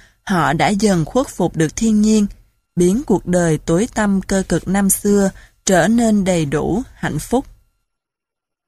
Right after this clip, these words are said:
Và cánh đồng lúa chim đang ngấp nghé đầu bờ, bỗng như nghe tiếng sấm mở cờ mà lên. Thế là con người đã góp phần làm đổi thay cảnh vật,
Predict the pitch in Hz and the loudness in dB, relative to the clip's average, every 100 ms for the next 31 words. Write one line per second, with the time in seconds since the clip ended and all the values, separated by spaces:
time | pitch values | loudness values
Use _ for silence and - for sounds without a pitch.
0 | _ _ _ 202 214 196 185 226 247 214 | _ _ _ -2 0 0 0 0 4 4
1 | 175 165 170 214 - 233 220 208 190 208 | 4 2 2 0 0 0 2 2 2 2
2 | 202 196 262 196 185 247 214 175 160 170 | 2 0 0 0 0 0 0 0 0 2
3 | 160 147 - _ _ _ 165 - 214 220 | 0 -2 -10 _ _ _ -4 -2 0 0
4 | 220 208 202 190 208 214 196 190 220 - | 2 0 0 -2 -2 -2 -2 -2 0 0
5 | 190 190 254 233 135 - 196 175 160 160 | 2 2 2 2 0 0 0 2 0 0
6 | 151 180 196 190 - _ _ _ _ _ | 0 2 2 0 -6 _ _ _ _ _
7 | _ _ _ _ _ 254 277 214 - 214 | _ _ _ _ _ -4 -2 -2 0 0
8 | 208 202 185 165 143 220 277 - 196 170 | 2 2 2 0 0 -2 -4 -2 0 0
9 | 170 165 151 147 147 - 226 202 - 143 | 0 0 0 0 -2 -2 -4 -4 -4 -4
10 | 208 202 160 | -2 -2 -4